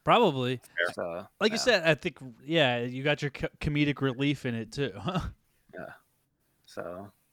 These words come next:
Speaker 3: yeah, that's my top three.
Speaker 1: Yeah, those are pretty good options. <laughs> Yeah, Caleb, yours are questionable, but, uh,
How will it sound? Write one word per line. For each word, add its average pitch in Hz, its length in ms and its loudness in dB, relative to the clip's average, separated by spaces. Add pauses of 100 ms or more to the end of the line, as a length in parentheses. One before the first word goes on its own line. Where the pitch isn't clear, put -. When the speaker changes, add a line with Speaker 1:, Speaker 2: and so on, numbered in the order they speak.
(300)
Speaker 3:
yeah, - 140 2
that's - 160 -2
my 117 80 -4
top - 280 -8
three. 95 200 -10 (440)
Speaker 1:
Yeah, 180 200 0 (200)
those 135 160 0
are 156 60 0
pretty 120 220 -2
good 104 160 -4
options. 98 560 -10
<laughs> - 40 -20 (3250)
Yeah, 120 140 -2
Caleb, 165 380 4
yours 156 240 4
are 143 60 0
questionable, 104 680 -2
but, 104 280 -6
uh, 107 260 -8